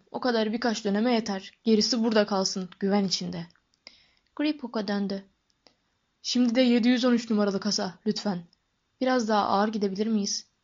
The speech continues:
Griphook, "Sadece tek hız var," dedi. Gittikçe hızlanarak daha da derinlere iniyorlardı şimdi. Keskin dönemeçlerden geçtikçe hava soğudu da soğudu.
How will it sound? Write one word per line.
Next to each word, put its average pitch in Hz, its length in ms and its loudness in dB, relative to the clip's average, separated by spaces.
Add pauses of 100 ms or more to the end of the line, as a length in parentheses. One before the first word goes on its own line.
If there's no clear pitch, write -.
(680)
Griphook, 233 520 -6 (220)
"Sadece 220 560 2
tek 254 220 -4
hız 208 180 0
var," 185 340 -4 (680)
dedi. 190 280 -8 (1160)
Gittikçe 226 480 -6
hızlanarak 247 680 -2
daha 247 160 -4
da 269 140 0
derinlere 240 380 0
iniyorlardı 196 500 0
şimdi. 190 340 -6 (540)
Keskin 247 340 -2
dönemeçlerden 214 760 0
geçtikçe 220 480 -4
hava 240 220 -2
soğudu 233 400 -4
da 302 100 -2
soğudu. 233 440 -6